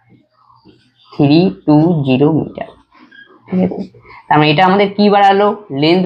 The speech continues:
বাড়ালো। আর এটা আমাদের কি আছে? ব্রেথ দেওয়াই আছে। তাহলে এই কাগজটাই জুড়বে কোথায়? একটা চার দেওয়াল আছে, চার দেওয়ালের মধ্যে এই কাগজটা আমাদের লাগাতে হবে। তাহলে চার দেওয়ালের ক্ষেত্রফল আমরা বের করে নিই। চার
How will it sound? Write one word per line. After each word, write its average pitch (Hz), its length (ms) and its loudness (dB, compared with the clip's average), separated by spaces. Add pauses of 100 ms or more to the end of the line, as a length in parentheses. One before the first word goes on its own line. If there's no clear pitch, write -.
বাড়ালো। 180 340 2 (680)
আর 117 100 2 (380)
এটা 151 200 -2
আমাদের 196 260 0
কি 202 100 -2 (140)
আছে? 196 160 -2 (200)
ব্রেথ 160 200 0 (100)
দেওয়াই 151 280 2 (100)
আছে। - 160 -16 (380)
তাহলে - 160 -2 (180)
এই 240 80 2 (100)
কাগজটাই 226 480 2 (100)
জুড়বে 190 240 4 (100)
কোথায়? 226 320 2 (440)
একটা 185 160 -2 (100)
চার 180 120 2 (100)
দেওয়াল 208 280 4
আছে, 220 100 -2 (140)
চার 170 140 0 (100)
দেওয়ালের 202 340 0
মধ্যে 190 240 -6
এই 214 120 -4
কাগজটা 185 360 -2
আমাদের 202 240 -2
লাগাতে 180 300 2
হবে। 180 140 0
তাহলে 165 200 -6
চার 160 200 2
দেওয়ালের 196 320 0
ক্ষেত্রফল 196 460 -2
আমরা 196 180 2
বের 185 180 0
করে 190 140 2
নিই। 190 160 -4
চার 143 100 0